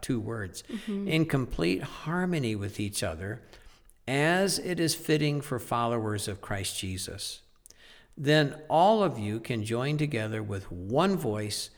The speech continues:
Speaker 1: giving praise and glory to God and the Father of our Lord Jesus Christ. Therefore, accept each other,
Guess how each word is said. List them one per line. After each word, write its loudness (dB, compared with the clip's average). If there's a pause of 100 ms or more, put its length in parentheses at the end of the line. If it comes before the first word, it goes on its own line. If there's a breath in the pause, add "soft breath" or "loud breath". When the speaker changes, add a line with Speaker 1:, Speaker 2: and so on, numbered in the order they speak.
(320 soft breath)
Speaker 1:
giving 0
praise -2
and -4
glory -4
to -4
God -8 (380)
and 2
the 2
Father -4 (100)
of -2
our 0
Lord -4
Jesus -4
Christ. -6 (760 loud breath)
Therefore, 4 (220)
accept -2
each -4
other, -4